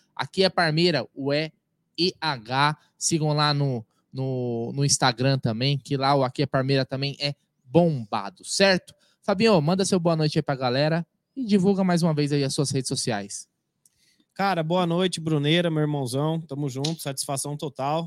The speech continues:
Speaker 2: Obrigado ao Jaguarina, ao Aldo. É,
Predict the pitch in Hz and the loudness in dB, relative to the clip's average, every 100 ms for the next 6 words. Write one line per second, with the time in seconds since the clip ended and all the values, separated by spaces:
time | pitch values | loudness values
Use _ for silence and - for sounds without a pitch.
0 | 160 135 143 147 156 151 135 139 127 120 | -10 -12 -8 -2 -2 -2 -4 -6 -6 -6
1 | 151 151 135 127 143 156 151 156 - _ | -6 -6 -6 -4 0 0 -2 -6 -10 _
2 | _ _ - 135 135 135 139 135 127 | _ _ -10 -6 -6 -6 -6 -8 -10